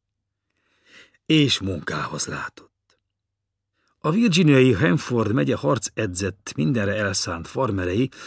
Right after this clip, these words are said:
szorosabbra vonták Pén viskója körül a támadó gyűrűt. Ereikben elődeik, a kontinenst egykoron meghódító hős pionérok vére áramlott, a hátukon pedig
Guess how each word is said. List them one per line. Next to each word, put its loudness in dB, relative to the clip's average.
szorosabbra 0
vonták -4
Pén 2
viskója -4
körül -2
a -6
támadó -4
gyűrűt. -8
Ereikben 4
elődeik, 4
a -18
kontinenst 0
egykoron -2
meghódító -2
hős 0
pionérok 0
vére -4
áramlott, 0
a -8
hátukon 4
pedig 2